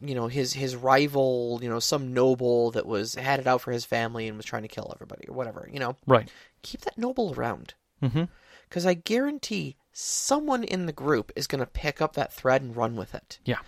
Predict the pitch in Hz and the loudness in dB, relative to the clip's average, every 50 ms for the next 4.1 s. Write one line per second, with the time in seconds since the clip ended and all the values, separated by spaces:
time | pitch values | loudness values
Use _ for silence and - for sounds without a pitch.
0 | - - - - 160 175 175 160 160 - - _ - - - _ - 147 160 185 | -16 -18 -6 -2 4 6 8 8 6 6 0 _ -20 -20 -14 _ 2 4 6 6
1 | 190 170 185 170 170 147 143 131 120 - 123 120 120 117 107 107 107 - - 92 | 4 4 4 4 4 4 4 2 0 2 4 4 4 4 0 -2 -2 -2 -4 -4
2 | 85 - - - _ _ _ _ - 147 135 120 - - _ _ _ _ _ _ | -4 -6 -10 -14 _ _ _ _ 0 0 0 0 0 -6 _ _ _ _ _ _
3 | _ - - - 156 156 160 156 - - - - _ - 147 147 170 233 226 147 | _ -14 -10 -4 0 4 4 4 4 0 -4 -14 _ -4 4 6 8 8 8 6
4 | 82 78 | 4 0